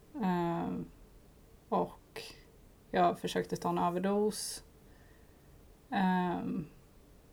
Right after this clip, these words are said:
så det, ja, men det var botten. Det var liksom allting, hela mitt liv vändes upp och ner. Jag kunde liksom inte se...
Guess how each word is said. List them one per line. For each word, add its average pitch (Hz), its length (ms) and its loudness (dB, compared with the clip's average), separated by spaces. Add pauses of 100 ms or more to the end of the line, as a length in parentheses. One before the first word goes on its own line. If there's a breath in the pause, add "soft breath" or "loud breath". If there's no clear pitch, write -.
(1300)
så - 260 -6
det, 196 560 4 (2500 soft breath)
ja, 226 120 10
men 233 120 12
det 233 80 12
var 214 120 12
botten. 208 540 2
Det 214 60 6
var 220 120 12
liksom 220 380 10
allting, 220 560 8
hela 214 240 10
mitt 202 160 0
liv 208 320 12
vändes 180 360 2
upp - 180 -2
och 214 60 8
ner. - 440 4 (140)
Jag 196 200 2
kunde 196 200 4
liksom 190 300 2
inte 180 200 0
se... 185 520 4